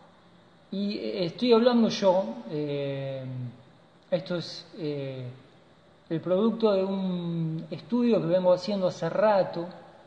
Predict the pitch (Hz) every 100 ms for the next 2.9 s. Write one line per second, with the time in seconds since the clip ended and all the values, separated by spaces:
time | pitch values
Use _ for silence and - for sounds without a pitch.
0 | - - _ _ _ 180 175 170 165 160
1 | 165 180 226 226 226 226 - 233 226 214
2 | 208 208 - 202 214 214 208 196 -